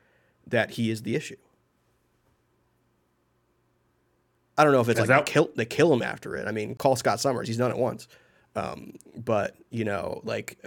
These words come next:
Speaker 1: maybe voting him off the Quiet Council is how things resolve. Like, Mystique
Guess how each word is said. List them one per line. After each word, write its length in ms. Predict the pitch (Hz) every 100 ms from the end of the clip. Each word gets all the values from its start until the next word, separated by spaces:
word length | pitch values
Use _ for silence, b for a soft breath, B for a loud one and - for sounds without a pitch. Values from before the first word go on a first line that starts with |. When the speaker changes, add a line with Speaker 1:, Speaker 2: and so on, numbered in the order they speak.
| -
Speaker 1:
maybe 320 | 127 113 117 120
voting 280 | 123 127
him 160 | 131 202
off 140 | 170 -
the 60 |
Quiet 280 | - 90 -
Council 360 | 95 - 104 110
is 60 |
how 100 | 120
things 340 | 117 113 117 - _ -
resolve. 420 | 117 110 - - _ _ _ _ _ -
Like, 140 | 117
Mystique 440 | 120 120 190 208